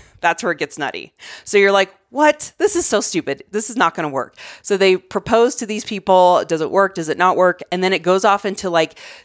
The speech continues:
the whole, like, I think there's ten episodes. They're all, they're an hour long. So this was freaking ten hours of my life that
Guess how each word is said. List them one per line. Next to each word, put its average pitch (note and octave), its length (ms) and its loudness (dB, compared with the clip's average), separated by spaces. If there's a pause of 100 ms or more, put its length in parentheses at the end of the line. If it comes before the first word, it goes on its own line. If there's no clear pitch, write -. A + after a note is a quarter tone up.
the F3 100 0
whole, B3+ 580 2
like, F#3+ 140 2
I F#3+ 60 -2
think C4 180 -6
there's G3 180 -4
ten B3+ 320 -4
episodes. D#3 680 -4
They're F#3 140 0
all, A3 300 0
they're F3+ 140 0
an F3+ 160 -6
hour D4+ 280 0
long. F#3 380 2
So G#3+ 140 -12
this D4 180 -10
was E4+ 100 -8
freaking C4+ 320 -8
ten C4+ 280 0
hours A3 260 0
of F#3+ 60 -10
my F3+ 140 -4
life D#3 340 -2 (1040)
that F#3 300 2